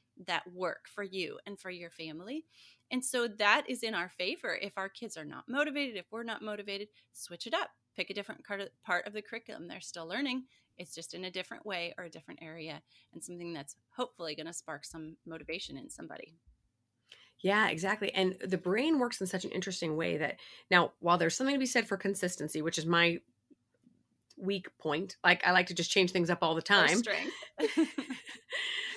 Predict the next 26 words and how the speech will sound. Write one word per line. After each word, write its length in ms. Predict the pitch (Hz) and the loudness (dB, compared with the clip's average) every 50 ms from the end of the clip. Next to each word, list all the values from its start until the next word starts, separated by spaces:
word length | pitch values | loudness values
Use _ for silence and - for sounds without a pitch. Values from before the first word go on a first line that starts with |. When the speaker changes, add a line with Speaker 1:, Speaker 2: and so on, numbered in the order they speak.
| - | 4
Speaker 2:
Yeah, 280 | - 427 427 415 403 392 | 6 10 10 10 10 12
sometimes 360 | 381 - 466 392 403 392 311 | 12 12 12 12 12 10 10
a 60 | 302 | 8
strength, 300 | 277 - 277 262 262 262 | 8 10 10 10 10 10
sometimes 220 | - 269 269 277 277 | 8 8 8 8 10
not. 160 | 240 226 233 - - - - | 8 6 6 2 -10 -12 -2
Something 220 | - - 359 370 | 4 6 8 10
to 40 | 359 370 | 10 10
be 40 | |
said 320 | 359 - 294 254 262 - - | 10 10 8 8 6 4 4
for 80 | 262 | 4
consistency 640 | 247 - 233 233 233 220 202 - - 190 185 208 190 | 6 6 6 6 4 4 2 2 0 0 4 6 6
and 100 | 180 185 | 6 6
doing, 360 | 175 190 185 185 185 185 - - - - - _ _ - | 6 6 6 8 6 6 4 2 -4 -12 -20 _ _ 4
um, 440 | 185 175 170 165 160 160 160 - - - | 4 4 4 4 2 2 0 -2 -4 0
you 140 | 196 196 180 | 2 4 4
know, 260 | 170 165 165 - - _ _ _ - - 202 185 | 4 4 2 0 -4 _ _ _ -20 -18 -2 2
getting 220 | 214 202 208 196 | 4 6 6 4
through 280 | 185 - - 202 190 190 | 4 2 2 4 4 4
a 40 | |
curriculum, 540 | 180 - - 180 170 - - 170 160 160 151 | 4 4 4 4 4 4 2 -2 0 -2 -2
for 120 | - 156 147 | -2 -4 -4
example, 320 | 147 - 160 151 147 156 | 0 0 0 0 0 -2
building 400 | 151 151 185 185 180 180 185 175 | 2 4 6 6 6 6 6 6
on 220 | 165 165 165 160 | 4 4 4 4
one 400 | 165 170 170 165 170 170 175 185 | 4 4 4 6 4 4 2 0